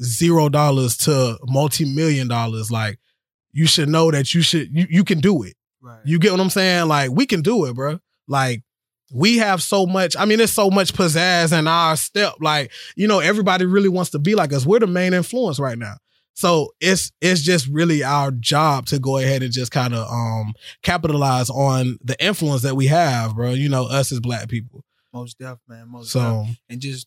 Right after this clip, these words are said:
Speaker 2: uh, going back to this Aaron Hernandez thing, like, I just feel like him person-, like,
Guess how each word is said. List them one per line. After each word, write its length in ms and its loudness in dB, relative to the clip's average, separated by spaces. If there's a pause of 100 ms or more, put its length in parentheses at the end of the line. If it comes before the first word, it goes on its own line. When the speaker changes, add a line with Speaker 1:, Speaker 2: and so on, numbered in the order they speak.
(140)
Speaker 2:
uh, 240 -10
going 260 -12
back 200 -8
to 140 -16
this 220 -12
Aaron 200 -14
Hernandez 480 -12
thing, 260 -18 (420)
like, 240 -6
I 60 -4
just 180 -10
feel 140 -8
like 340 -8 (220)
him 140 -4
person-, 320 -6
like, 180 -8